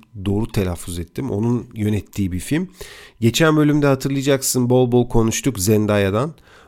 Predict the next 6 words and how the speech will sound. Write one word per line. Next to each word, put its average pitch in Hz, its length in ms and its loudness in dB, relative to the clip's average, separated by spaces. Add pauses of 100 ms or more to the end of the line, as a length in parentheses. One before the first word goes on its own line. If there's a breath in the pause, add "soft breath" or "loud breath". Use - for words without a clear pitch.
(240 soft breath)
Zendaya 123 460 4
oynuyor 98 320 2
filmde. 110 480 -6 (200)
Bir 131 240 -4
tenis 165 300 2
koçunu 101 560 0